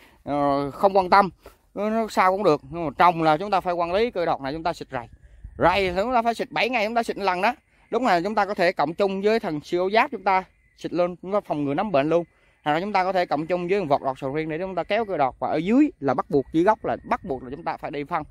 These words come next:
Chúng ta đi siêu dưỡng cây cũng như humic Hoa Kỳ và cộng chung với Trico humic luôn. Còn cái, cái này là cây đọt này đứng nó già rồi. Cây đọt này già thì cái cây này là, ờ, không sợ rầy nữa. Cây, cây đọt này nó già rồi. Cây này, đó. Còn những cái lá mà nó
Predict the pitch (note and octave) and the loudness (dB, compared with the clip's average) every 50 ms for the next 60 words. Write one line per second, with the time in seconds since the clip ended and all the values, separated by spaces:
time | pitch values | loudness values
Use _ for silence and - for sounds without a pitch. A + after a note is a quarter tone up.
0 | - _ _ _ _ - - D#3+ F3 E3+ D#3 D#3+ D3 C3+ - D#3 D3 C#3+ C#3+ D3+ | -18 _ _ _ _ -10 -4 0 0 2 2 0 0 -2 -4 -4 -2 -2 -2 0
1 | E3+ D#3+ D3+ C#3 D3+ D#3 E3+ D3+ C#3 D3 D3 D3+ F#3+ - F3+ C#3+ - C3+ B2 A2+ | 2 0 0 0 -6 -6 -4 -4 -4 -4 -4 -4 -6 -8 -8 -6 -4 -4 -2 -2
2 | A#2+ A#2+ - A2+ G#2+ B2+ C3 D3 C#3 C#3 C3+ D#3 D#3 C#3 D3+ C#3 B2+ C#3+ C#3 C3+ | -4 -4 -4 -4 -4 0 2 4 4 4 4 4 2 2 2 2 2 2 2 4
3 | C3+ F3 F#3+ F#3 E3+ C#3 _ _ - - _ - _ _ _ - _ _ _ _ | 4 4 6 6 4 4 _ _ -20 -20 _ -20 _ _ _ -20 _ _ _ _
4 | _ - - C#3+ D#3+ F#3+ G3+ F#3+ - G3+ G#3 G3 E3+ D3+ D3 D3 - D#3+ E3 D#3 | _ -2 2 4 6 6 4 4 4 2 2 4 4 4 4 4 4 4 6 6
5 | C#3+ C#3+ C#3+ C#3+ D#3 G3 A#3 B3 G#3+ E3+ D3+ C#3+ C3 C3 C3 B2 - - - - | 4 4 2 2 2 2 2 2 2 2 0 0 2 0 0 0 -2 -6 -18 -18
6 | - - - - - - - F#3 F#3+ F#3+ E3 C#3+ D#3 D#3 D3 D3 D#3 D3 C#3+ C#3+ | -16 -16 -14 -14 -12 -8 -2 4 6 6 6 6 6 4 4 4 4 4 4 4
7 | C#3+ D3+ D#3+ - E3+ E3+ E3 D#3+ D3+ C#3+ C#3+ D3 C#3+ C#3 C#3 - - - C#3+ C#3 | 2 0 0 2 0 2 2 2 0 0 2 0 0 -2 -4 -8 -8 -8 -6 -4
8 | C#3 C#3 C3+ C#3 C#3 C#3 C#3 C#3 D3 D3+ D#3 D#3 - - - F3 E3+ D3+ D3+ C#3 | -4 -2 0 0 2 2 2 2 0 0 -2 -4 -6 -2 -2 -2 0 4 4 6
9 | D3+ D#3 D3 C#3 C3 C#3 F3 - _ _ _ _ _ _ _ _ _ - D#3+ D#3 | 6 6 6 6 4 4 2 0 _ _ _ _ _ _ _ _ _ -14 -10 -4
10 | - F3 E3+ D#3+ - F3+ E3 D#3 C#3 - C#3 C#3 C3 C#3+ E3 F3 E3 D3 C#3 C3 | -2 -2 -2 0 2 4 6 6 6 4 2 -2 -2 0 0 0 2 2 2 0
11 | C3 C3 B2+ - - - - - - - - - - - - - - - D#3+ E3 | -2 -4 -6 -8 -12 -10 -8 -8 -8 -10 -10 -10 -8 -8 -8 -6 -6 -2 -2 0
12 | D#3+ D3 B2 - - - - - - - - - C3 D3 D#3+ - - - - - | 2 2 0 0 -4 -10 -12 -14 -16 -16 -10 -6 -6 -6 -6 -6 -14 -16 -16 -16
13 | - - - - - - - - - - - - - - - D#3 F3 F3 F3 F3 | -14 -14 -16 -16 -16 -16 -18 -16 -16 -16 -16 -12 -4 0 2 2 4 4 4 2
14 | A3+ B3+ B3+ B3+ A#3+ B3 C4 C#4+ D4 C#4 A#3+ F#3+ G3 | 4 4 4 4 4 2 2 2 2 2 2 2 2